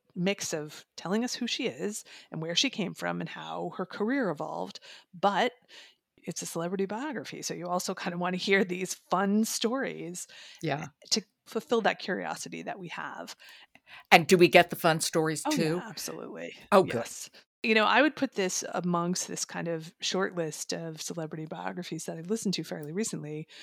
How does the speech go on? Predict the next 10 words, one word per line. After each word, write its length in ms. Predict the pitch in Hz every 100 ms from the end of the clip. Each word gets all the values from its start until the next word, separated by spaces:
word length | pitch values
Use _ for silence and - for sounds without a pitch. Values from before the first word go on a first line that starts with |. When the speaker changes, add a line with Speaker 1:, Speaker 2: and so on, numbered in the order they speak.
| - -
Speaker 1:
You 60 | 175
know, 60 |
Will 180 | 165 175
Smith 560 | - 247 269 - - - -
and, 540 | 175 160 160 156 156 156 -
uh, 120 | 160
Billy 280 | 160 185 165
Porter, 640 | 165 - 233 220 208 202 - - - _ _ _ _ -
really 500 | 202 233 233 226 220
something 720 | - 190 185 180 175 180 170